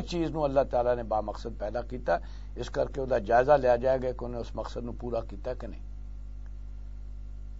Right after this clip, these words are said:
وَصَوَّرَكُمْ فَأَحْسَنَ صُوَرَكُمْ، اور اپنی مخلوق وچوں انہیں تہاڈیاں تصویراں بنائیاں تے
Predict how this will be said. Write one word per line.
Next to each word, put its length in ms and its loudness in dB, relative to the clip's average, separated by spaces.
وَصَوَّرَكُمْ 760 12
فَأَحْسَنَ 480 10
صُوَرَكُمْ، 580 0
اور 80 6
اپنی 300 8
مخلوق 500 6
وچوں 280 4
انہیں 220 2
تہاڈیاں 500 4
تصویراں 440 4
بنائیاں 400 4
تے 100 -4